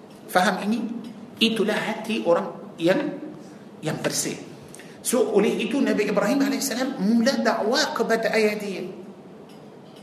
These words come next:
Kita nampak, maaf, kadang-kadang ada orang, uh, dengan keluarga nampak dia macam keras. Uh, dengan orang lain nampak dia macam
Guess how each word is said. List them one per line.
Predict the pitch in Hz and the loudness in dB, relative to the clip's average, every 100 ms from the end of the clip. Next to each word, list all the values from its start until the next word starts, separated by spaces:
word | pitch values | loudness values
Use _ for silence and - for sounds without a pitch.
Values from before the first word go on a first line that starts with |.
| - - - - - - - - - - - - - - - - - - | -18 -18 -18 -18 -18 -18 -18 -18 -18 -18 -18 -18 -20 -20 -20 -20 -20 -8
Kita | 202 202 | -2 4
nampak, | 208 254 220 - | 4 6 4 4
maaf, | 185 240 285 - - - - - - - - | 2 0 -4 -6 -10 -14 -16 -18 -18 -16 -8
kadang-kadang | 170 214 226 208 220 220 | 0 2 2 2 0 0
ada | 220 208 196 | 0 2 2
orang, | 202 233 226 - - - - - - - - - - - - 160 | 2 2 0 -4 -10 -12 -16 -18 -18 -18 -18 -18 -20 -18 -4 0
uh, | 156 - | 2 2
dengan | 196 190 220 220 - | 0 0 0 0 0
keluarga | 185 175 226 226 214 | 2 4 4 2 0
nampak | 202 180 180 | 0 2 2
dia | 202 | 2
macam | 185 185 185 185 | 0 0 -2 -2
keras. | - 208 175 - - - - - - - - - - - - - - - - - - - | 0 2 2 2 -2 -6 -16 -18 -20 -20 -20 -20 -20 -20 -20 -20 -20 -20 -20 -20 -8 2
Uh, | 151 151 | 2 2
dengan | 190 202 208 | 2 2 4
orang | 190 214 202 | 4 4 2
lain | 233 247 202 | 0 0 -2
nampak | 202 190 175 | 0 0 0
dia | 202 | 0
macam | 196 202 220 | 0 0 0